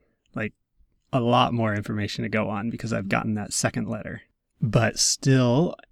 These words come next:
am all out of Z words in my head. Z I. Is it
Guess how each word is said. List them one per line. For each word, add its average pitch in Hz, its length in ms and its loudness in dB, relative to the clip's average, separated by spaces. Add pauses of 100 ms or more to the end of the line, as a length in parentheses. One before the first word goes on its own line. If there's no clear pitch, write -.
am 107 640 0
all 160 560 2
out 139 300 6
of 123 140 2
Z 120 240 2
words 98 420 -4
in 117 140 -2
my 104 140 -6
head. 107 480 -4 (360)
Z 147 500 -6 (120)
I. 120 680 -8 (1120)
Is 160 580 2
it 117 460 0